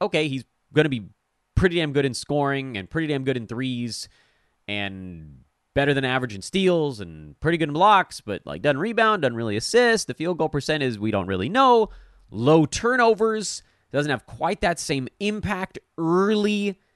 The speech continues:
in a head-to-head league where you might be kicking that category. Not full punt on turnover necessarily, but not really attacking it. So that's why Trae Young is in this bucket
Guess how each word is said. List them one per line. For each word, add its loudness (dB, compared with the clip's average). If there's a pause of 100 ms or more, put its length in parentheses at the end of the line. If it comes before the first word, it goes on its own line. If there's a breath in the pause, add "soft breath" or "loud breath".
(140)
in -6
a -4
head-to-head -2
league -2
where 0
you -4
might -2
be -12
kicking -4
that -4 (280)
category. 2 (400 soft breath)
Not 2
full 6
punt 0
on 4
turnover 0
necessarily, -2
but 0
not -2
really 0
attacking -4
it. -2 (2250)
So -2
that's 0
why 0
Trae 0
Young 0
is -2
in -4
this -4
bucket -4